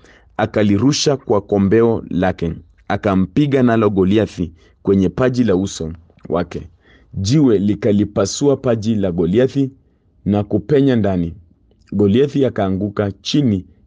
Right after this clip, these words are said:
kifudifudi. Ehe, madharau yataisha. Alimtukana,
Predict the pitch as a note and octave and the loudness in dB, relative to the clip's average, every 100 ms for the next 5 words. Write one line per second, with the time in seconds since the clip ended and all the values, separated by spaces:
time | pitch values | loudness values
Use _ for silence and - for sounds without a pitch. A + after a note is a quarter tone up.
0 | - C3+ C#3 - F#2+ F2+ - - F2+ F2+ | -6 -4 -2 -4 -4 -4 -6 -6 -4 -2
1 | D#2+ - _ _ - - _ _ _ _ | -4 -6 _ _ -20 -20 _ _ _ _
2 | _ _ _ _ _ _ _ E2+ F2+ G2 | _ _ _ _ _ _ _ -6 -4 0
3 | A#2+ B2+ C3 - _ _ - - A2+ G#2 | 2 2 -2 -8 _ _ -8 -2 0 2
4 | A2+ C#3 D3 B2 A2 A#2+ B2+ G2 C3+ - | 2 4 4 2 2 2 2 -2 -4 -10
5 | _ _ _ _ _ _ - - - _ | _ _ _ _ _ _ -20 -20 -20 _
6 | - _ _ _ - - - - - - | -20 _ _ _ -20 -20 -20 -20 -20 -20
7 | - - _ - _ - _ _ _ _ | -20 -20 _ -20 _ -20 _ _ _ _
8 | _ _ _ - _ _ _ _ G#2+ G#2+ | _ _ _ -20 _ _ _ _ 0 2
9 | A2 G#2 A2+ B2 D3+ D#3+ D3+ | 4 2 0 0 2 0 -2